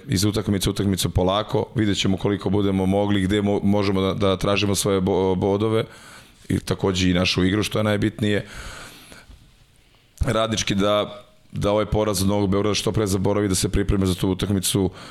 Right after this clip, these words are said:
protiv, protiv, o, o, Ferencvaroša.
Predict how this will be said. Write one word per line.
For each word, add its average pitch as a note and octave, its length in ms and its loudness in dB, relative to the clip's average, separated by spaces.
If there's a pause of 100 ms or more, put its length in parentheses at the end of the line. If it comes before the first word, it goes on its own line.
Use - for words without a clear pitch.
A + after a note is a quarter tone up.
(100)
protiv, F#2 500 0 (100)
protiv, F#2+ 320 0
o, F#2 260 2
o, F#2 420 2
Ferencvaroša. F#2 640 0